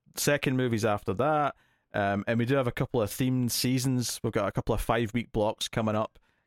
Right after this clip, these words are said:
Uh, so we, we were pretty decked out until, like, end of September as far as plans go. Um, so,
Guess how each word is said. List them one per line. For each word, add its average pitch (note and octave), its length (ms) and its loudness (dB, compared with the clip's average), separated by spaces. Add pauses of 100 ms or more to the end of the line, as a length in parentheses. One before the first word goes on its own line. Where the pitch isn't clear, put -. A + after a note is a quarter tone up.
Uh, G2+ 380 0
so G#2 300 0
we, F3 140 2
we C#4 140 2
were G4 200 2
pretty A#3+ 320 2
decked G3 320 0
out F3+ 280 2
until, E3 360 0
like, - 260 -4 (460)
end D3+ 160 0
of D#3+ 80 2
September D3+ 500 2
as E3 100 0
far C#3 200 2
as C#3 100 -2
plans B2+ 400 -2
go. C#3+ 320 0 (420)
Um, A2+ 800 -2
so, G#2+ 440 -2